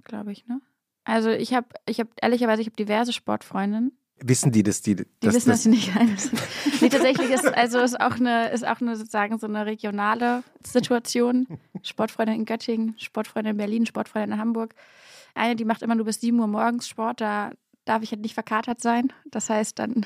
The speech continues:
Speaker 1: <laughs>
Speaker 2: Ist das
Speaker 1: danach
Speaker 2: die
Speaker 1: fährt der
Speaker 2: Hamburgerin?
Speaker 1: Zug ab. Nee, nee, ist die Berlin-, eine andere.
Speaker 2: Ja.
Speaker 1: Ja, ist, äh, auf jeden Fall kompliziert. Und es ist natürlich schön zusammen.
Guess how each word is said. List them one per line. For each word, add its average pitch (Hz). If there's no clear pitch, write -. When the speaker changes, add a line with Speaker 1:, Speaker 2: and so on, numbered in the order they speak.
Speaker 1:
<laughs> -
Speaker 2:
Ist -
das -
Speaker 1:
danach -
Speaker 2:
die 170
Speaker 1:
fährt 226
der -
Speaker 2:
Hamburgerin? 196
Speaker 1:
Zug 226
ab. 202
Nee, 208
nee, 202
ist 208
die 208
Berlin-, 190
eine 208
andere. 214
Speaker 2:
Ja. 196
Speaker 1:
Ja, -
ist, 233
äh, -
auf 226
jeden 269
Fall 254
kompliziert. 254
Und 240
es 233
ist -
natürlich 214
schön 240
zusammen. 214